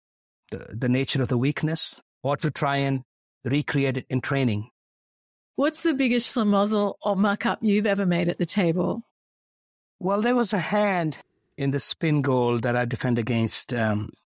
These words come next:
Speaker 1: Jeff Hampson. He was playing a game contract, and I had a couple of tricky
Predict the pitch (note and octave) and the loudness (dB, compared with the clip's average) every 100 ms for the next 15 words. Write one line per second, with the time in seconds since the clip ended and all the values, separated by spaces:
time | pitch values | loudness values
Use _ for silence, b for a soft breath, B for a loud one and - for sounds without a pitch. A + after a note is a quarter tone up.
0 | - A#2 C3 - B2 C3 C3 - A2+ G#2 | -10 -4 -2 -2 -2 -2 -2 -2 0 0
1 | - _ _ _ _ - G3 A#3 - F#3+ | -4 _ _ _ _ -2 0 0 0 0
2 | F3 C#3+ D3+ C#3+ - C3 - C3 A#2+ - | 2 2 0 0 -2 -2 -2 -2 -4 -4
3 | A#2+ B2 B2+ B2 G#2+ B2+ B2 - _ _ | -2 0 0 0 -2 -2 -2 -8 _ _
4 | _ _ - D3+ F3 F3 E3+ - D#3+ D3+ | _ _ -16 -8 -6 -2 -2 0 -2 0
5 | D3+ C#3+ C#3 | 2 0 -2